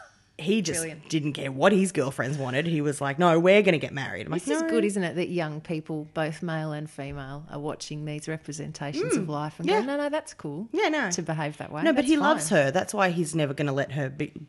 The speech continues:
Speaker 2: follow her dreams of becoming a photographer.
Speaker 1: Right.
Speaker 2: Mm, anyway, that was, that's, people know my issues with that. So N-, Ned's like, "Well, to make it up to you for trying to ruin your relationship with Dad, I'm gonna come and fix the dishwasher."
Speaker 1: Yep.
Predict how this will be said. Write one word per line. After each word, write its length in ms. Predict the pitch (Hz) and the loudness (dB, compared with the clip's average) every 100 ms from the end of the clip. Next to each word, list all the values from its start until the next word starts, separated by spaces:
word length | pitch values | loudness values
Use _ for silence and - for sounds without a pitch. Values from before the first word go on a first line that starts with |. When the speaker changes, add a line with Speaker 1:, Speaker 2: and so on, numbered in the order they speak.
| - | -2
Speaker 2:
follow 160 | 156 151 | 2 2
her 80 | |
dreams 260 | 147 135 135 | 2 0 0
of 80 | 143 | -2
becoming 340 | 139 143 139 | -4 -2 -2
a 40 | 135 | -4
photographer. 600 | 139 - 131 127 131 135 - | -6 -6 -6 -8 -10 -12 -10
Speaker 1:
Right. 360 | 180 196 240 160 - - | -4 -2 -2 -6 -8 -2
Speaker 2:
Mm, 260 | 175 143 - | 0 0 2
anyway, 320 | 214 135 90 | 4 4 0
that 120 | 202 190 | -4 -4
was, 120 | - - - | -4 -12 -2
that's, 220 | 175 - - 180 | -2 -2 -10 -2
people 200 | 208 170 | 2 2
know 160 | 143 117 | 0 -2
my 120 | 98 | -6
issues 220 | - 151 | -8 -8
with 120 | - | -2
that. 180 | 160 - - - | 0 -2 -6 -4
So 360 | - 247 220 - - - _ _ _ - | 6 8 8 4 -6 -20 _ _ _ -16
N-, 260 | - 226 226 233 | -2 2 4 6
Ned's 240 | 254 247 262 | 6 6 2
like, 180 | 226 | 0
"Well, 220 | 233 233 - | 2 0 0
to 140 | 247 | 0
make 180 | 294 269 | 2 6
it 40 | |
up 140 | 202 - | 4 6
to 80 | 202 | 4
you 200 | 170 160 | 6 4
for 180 | 165 | 0
trying 340 | 151 - - 160 | -2 -2 0 0
to 40 | |
ruin 240 | 143 151 147 | 2 2 4
your 160 | 143 | 2
relationship 380 | 135 143 156 151 | 4 2 2 -2
with 120 | 139 | -2
Dad, 340 | 135 190 143 165 - - | 4 4 4 0 -6 2
I'm 160 | 254 | 6
gonna 140 | 262 196 | 8 8
come 160 | 190 | 6
and 100 | 160 | 4
fix 160 | 175 - | 2 -2
the 80 | 165 | -6
dishwasher." 760 | 139 302 - - - - - - | 0 0 0 -4 -6 -6 -6 -8
Speaker 1:
Yep. 240 | 165 160 | -6 -6